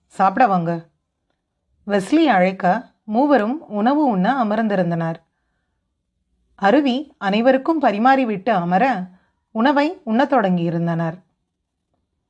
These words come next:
"அப்புறம், புகழ், கல்யாண வாழ்க்கை எப்படி போகுது?"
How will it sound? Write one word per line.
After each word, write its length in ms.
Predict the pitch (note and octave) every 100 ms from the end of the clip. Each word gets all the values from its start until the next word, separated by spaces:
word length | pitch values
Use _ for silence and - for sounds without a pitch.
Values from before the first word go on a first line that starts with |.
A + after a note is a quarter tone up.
| _ _ _ _
"அப்புறம், 560 | - F#3 B3 D#4 - _ _
புகழ், 500 | - G#3+ B3 F3+ E3+ _
கல்யாண 340 | - G3 B3
வாழ்க்கை 320 | D4 C4 B3+ B3+
எப்படி 260 | G3+ C4+
போகுது?" 460 | C4+ A#3 G#3 G#3